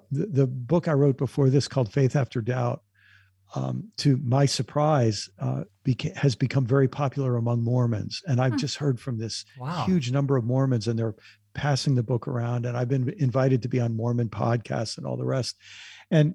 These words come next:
Speaker 1: as I've gotten to know, uh, a number of Mormons on a deeper level than I have in the past, I'm just realizing, "Oh yeah, it's the same pain."
Speaker 2: Mm.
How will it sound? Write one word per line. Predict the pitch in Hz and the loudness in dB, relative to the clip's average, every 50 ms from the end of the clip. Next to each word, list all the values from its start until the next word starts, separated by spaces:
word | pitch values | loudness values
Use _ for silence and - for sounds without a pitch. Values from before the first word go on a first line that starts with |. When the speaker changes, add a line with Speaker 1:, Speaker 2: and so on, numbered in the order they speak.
| - - | -2 0
Speaker 1:
as | 151 151 131 143 | 0 2 2 2
I've | 143 127 | 2 2
gotten | - 170 185 202 190 | 0 0 0 0 0
to | 156 143 | 0 0
know, | 139 135 143 147 143 143 143 143 - 175 170 175 | 2 2 4 4 4 4 2 2 -2 -4 -8 -8
uh, | - 139 - - | -6 -6 -6 -4
a | 165 139 | -2 0
number | 131 139 139 135 143 | 2 2 2 2 2
of | 139 120 | 0 0
Mormons | 117 131 135 139 139 139 123 104 | 0 0 0 2 2 2 2 2
on | 135 127 123 | 2 2 2
a | 127 | 0
deeper | 120 104 131 147 139 - 147 135 | 0 2 2 2 2 2 2 2
level | 123 131 131 117 127 123 | 4 4 4 2 2 2
than | 120 123 | 2 2
I | 117 117 120 | 2 0 0
have | 127 131 117 | 0 0 -2
in | 120 113 | -2 -4
the | 110 | -4
past, | - - 127 123 123 117 - - - | -4 -4 -4 -2 -4 -4 -6 -4 -2
I'm | 151 131 | -2 0
just | 117 135 120 - | 0 -2 -2 -2
realizing, | - 127 117 123 120 113 104 120 123 113 - _ _ _ _ _ _ _ _ - | -2 -2 0 0 0 0 -2 -2 -4 -6 -8 _ _ _ _ _ _ _ _ -4
"Oh | 175 175 | -2 0
yeah, | 175 175 175 170 151 113 113 - _ _ | 2 2 2 2 0 -2 -4 -8 _ _
it's | - 214 147 - - - | -2 0 0 0 -2 -4
the | 143 131 | -4 -2
same | - - 147 143 139 123 | 0 0 2 2 0 0
pain." | - 135 139 127 123 113 98 | -2 -2 -2 -2 -2 -2 -2
Speaker 2:
Mm. | 208 202 196 196 196 196 196 196 | -2 -2 -2 -2 -2 -2 -4 -6